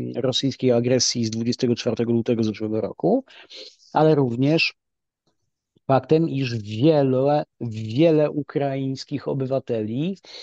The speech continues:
e, wyjechało na zachód jeszcze przed wybuchem wojny w poszukiwaniu,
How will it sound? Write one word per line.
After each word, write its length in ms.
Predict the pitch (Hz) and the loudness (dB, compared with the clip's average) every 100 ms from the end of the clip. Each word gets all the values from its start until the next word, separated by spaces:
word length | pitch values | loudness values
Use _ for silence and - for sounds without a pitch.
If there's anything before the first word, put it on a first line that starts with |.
| - - _ _ | -18 -20 _ _
e, 180 | - 131 143 | -2 -2 0
wyjechało 840 | 127 143 147 123 147 151 147 143 | 4 6 4 4 4 6 6 4
na 240 | 139 135 | 0 -2
zachód 440 | 120 127 - 143 127 | 0 -2 0 -2 0
jeszcze 320 | 139 - 143 | -2 -2 -4
przed 260 | - 196 147 | 2 2 2
wybuchem 500 | 135 120 - 127 113 | 0 -2 -4 -4 -2
wojny 640 | 117 113 120 135 156 175 | -4 -4 -4 -4 -2 -2
w 80 | - | -4
poszukiwaniu, 1160 | - 127 - - 156 131 131 127 131 135 151 | -8 -8 -8 -4 -2 0 0 0 2 2 2